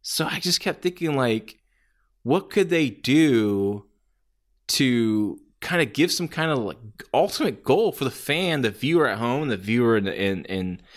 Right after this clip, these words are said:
in the building, something to kinda just get invested in. Um, and I started thinking about in the forties and fifties and sixties, um, the territory days.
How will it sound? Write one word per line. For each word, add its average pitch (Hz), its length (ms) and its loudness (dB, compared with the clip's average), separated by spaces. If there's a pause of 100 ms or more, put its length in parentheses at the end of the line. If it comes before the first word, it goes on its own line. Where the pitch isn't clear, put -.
(280)
in 135 160 0
the 113 80 -2
building, 117 580 -2 (960)
something 233 360 -4
to 226 60 -2
kinda 185 200 -6
just 135 400 -8
get - 160 -4
invested 113 580 -6
in. - 180 -14 (680)
Um, 98 600 -2 (160)
and - 40 -6
I 143 40 -2
started 214 200 -2
thinking 208 160 0
about 156 500 0 (1300)
in 127 80 4
the 120 40 0
forties 117 480 2
and 98 80 -6
fifties 110 360 -4
and 92 100 -10
sixties, 101 680 -6 (880)
um, 87 680 -6 (580)
the 107 180 0
territory 127 500 -2
days. 90 640 -4